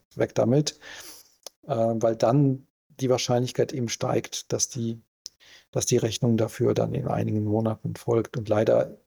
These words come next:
ist es tatsächlich so, dass es eben erst später kommt, wo man gar nicht mehr, gar nicht mehr damit rechnet,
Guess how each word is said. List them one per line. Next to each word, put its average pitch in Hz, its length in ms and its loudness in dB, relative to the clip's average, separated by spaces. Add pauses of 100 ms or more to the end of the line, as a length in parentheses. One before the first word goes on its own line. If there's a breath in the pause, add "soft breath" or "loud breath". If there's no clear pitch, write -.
(320)
ist 117 120 0
es 120 80 0
tatsächlich 117 440 -2
so, 120 200 2
dass 113 160 -6
es 113 120 -6
eben 139 260 -4
erst - 200 0
später 131 320 2
kommt, 123 300 -2
wo 120 60 -8
man 117 200 -4
gar 117 160 2
nicht 123 220 -2
mehr, 120 260 2
gar 117 180 0
nicht 120 160 -4
mehr 120 120 -4
damit 113 320 0
rechnet, 135 420 -2